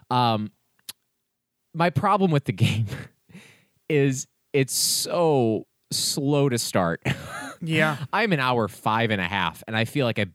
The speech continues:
Speaker 1: barely even, like, opened up the combat stuff.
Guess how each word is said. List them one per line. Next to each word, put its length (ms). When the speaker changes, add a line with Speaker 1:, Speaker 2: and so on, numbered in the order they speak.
Speaker 1:
barely 320
even, 260
like, 220
opened 260
up 120
the 80
combat 460
stuff. 400